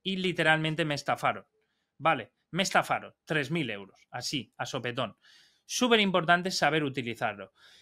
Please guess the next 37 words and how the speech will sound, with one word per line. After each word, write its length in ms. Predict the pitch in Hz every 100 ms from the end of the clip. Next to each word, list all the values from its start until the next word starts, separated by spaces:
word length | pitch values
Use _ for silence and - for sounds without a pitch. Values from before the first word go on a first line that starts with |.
| _
Si 200 | - 196
vamos 240 | 220 233
a 40 | 220
hacerlo 220 | 208 202
a 60 |
nivel 340 | 175 160 175 196
nacional, 460 | 214 196 175 185
podemos 320 | 190 170 175 180
hacerlo, 500 | 165 156 123 104 _
pues, 340 | 135 117 - -
en 140 | 127
diferentes 480 | 120 123 127 156 165
páginas, 460 | - 175 190 185 175
hay 80 |
muchas, 840 | 143 139 143 180 180 196 196 - _ _ _
pero 180 | - 131
bueno, 220 | 139 123
proveedores 600 | 123 127 123 127 135 139
punto 320 | - 143 135
com, 180 | 156 208
os 120 | 170 147
hemos 180 | 139
puesto 240 | 135 135 143
un 60 |
ejemplo. 560 | 165 202 196 196 208 208 _ _ _
En 220 | 160 156
Google, 340 | 151 196 139 127
en 100 | 127
general, 520 | 139 135 156 123 -
es 200 | 151 135
bastante, 680 | 127 123 117 165 160 135 110 - - _
eh, 260 | 131 131 123
sencillo 520 | 151 135 180 135 123
trastear 480 | 135 127 135 143 135
y 60 |
buscar. 480 | 147 185 202 214 233 _ _ _ _ _
Y 320 | 214 226 233